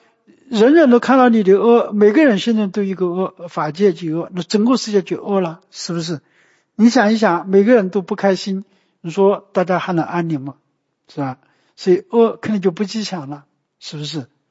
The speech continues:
所以一定要认识到，你一旦你，你的，你的这个恶话，讲恶话，那你心想恶时，世界都恶，知道吧？所以就是说，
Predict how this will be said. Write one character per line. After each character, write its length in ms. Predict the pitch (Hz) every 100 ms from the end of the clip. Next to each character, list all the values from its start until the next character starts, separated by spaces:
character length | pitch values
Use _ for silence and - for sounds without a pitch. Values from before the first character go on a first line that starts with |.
| _ _ _ _
所 160 | - 202
以 200 | 196 190
一 100 | 214
定 100 | 240
要 160 | 202
认 240 | 175 175 147
识 160 | 160
到， 260 | 143 107 - _ _ _ _ _
你 160 | 175 190
一 140 | 247
旦 260 | 277 247 214
你， 380 | 180 180 214 - 185
你 220 | 165 170
的， 280 | 214 240 - _ _
你 220 | 180 170
的 100 | 180
这 120 | 196
个 200 | 208 - -
恶 260 | 240 233
话， 420 | 208 226 185 123 -
讲 320 | - 156 160 - -
恶 200 | 220 190
话， 260 | 185 139 180
那 120 | 208
你 240 | 202 170
心 260 | - 240 233
想 200 | 190 147
恶 200 | 208 190
时， 260 | - 135 - _ _
世 220 | - 190
界 180 | 160 156
都 140 | 143 143
恶， 260 | 151 - _ _ _ _ _
知 100 | 147
道 140 | 139
吧？ 160 | 127 127 _ _ _ _
所 180 | - 185
以 140 | 185
就 100 | 190
是 60 | 185
说， 280 | 208 202